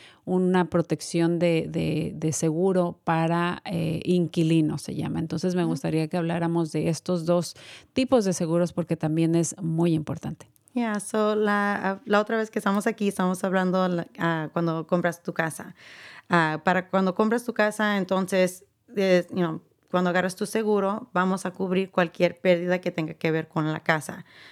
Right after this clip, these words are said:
Speaker 2: So, si te, hay un incendio, tenemos que volver a, you know, arreglar la cocina, lo que sea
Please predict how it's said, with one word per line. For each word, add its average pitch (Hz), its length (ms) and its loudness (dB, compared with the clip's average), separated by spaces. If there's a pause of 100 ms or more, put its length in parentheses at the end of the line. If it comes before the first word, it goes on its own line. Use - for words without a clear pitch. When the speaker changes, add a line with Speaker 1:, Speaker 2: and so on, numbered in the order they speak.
(160)
Speaker 2:
So, 156 560 2
si - 160 -4
te, 170 320 0
hay 170 180 0
un 175 80 2
incendio, 175 520 2
tenemos 170 500 -2
que 165 560 0
volver 165 640 0 (420)
a, 156 400 2
you 175 80 2
know, 151 280 0
arreglar 160 400 -2
la 160 100 -2
cocina, 165 540 0
lo 156 160 -4
que 170 120 -2
sea 165 400 -2